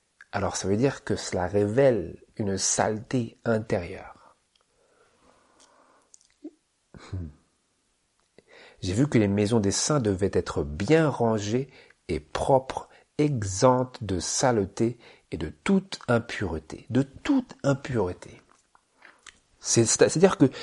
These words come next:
Dieu ici mettait, euh, ses enfants en contact avec le standard élevé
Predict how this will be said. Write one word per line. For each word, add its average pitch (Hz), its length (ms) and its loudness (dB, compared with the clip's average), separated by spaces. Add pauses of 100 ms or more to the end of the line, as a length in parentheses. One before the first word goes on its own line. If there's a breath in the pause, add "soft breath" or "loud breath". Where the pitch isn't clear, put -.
(240 loud breath)
Dieu 113 360 6
ici 196 360 2
mettait, 143 500 6 (560 loud breath)
euh, 95 560 8
ses 98 440 2
enfants 147 420 6
en - 80 6
contact - 720 2
avec 127 280 4
le 131 100 8
standard 139 880 4 (120)
élevé 247 880 8